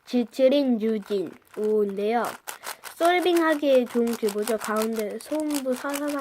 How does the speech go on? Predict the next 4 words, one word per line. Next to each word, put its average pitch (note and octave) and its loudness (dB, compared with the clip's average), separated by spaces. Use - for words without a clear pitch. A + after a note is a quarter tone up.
큐브에 B3 -2
비해서 A3 -2
적고 C#4+ 0
사사사 D4 -2